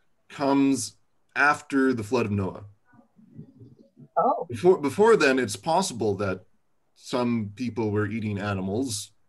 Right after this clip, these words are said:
Speaker 1: because, um, um, Abel was a shepherd, so it's possible they were eating animals at that point, but they weren't supposed to.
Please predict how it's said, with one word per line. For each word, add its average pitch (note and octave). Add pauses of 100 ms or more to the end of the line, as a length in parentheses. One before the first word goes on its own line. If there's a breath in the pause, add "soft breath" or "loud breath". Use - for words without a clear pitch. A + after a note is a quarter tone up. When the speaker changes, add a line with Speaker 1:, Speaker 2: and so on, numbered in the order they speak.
Speaker 1:
because, G2
um, F2+ (840)
um, - (440)
Abel C3+
was G#2
a G2
shepherd, B2
so F#2+
it's F#2+
possible A2
they G#2+
were G2+
eating A2
animals G2+
at G2
that G#2
point, G2+
but G2
they F#2+
weren't F#2+
supposed A#2+
to. G2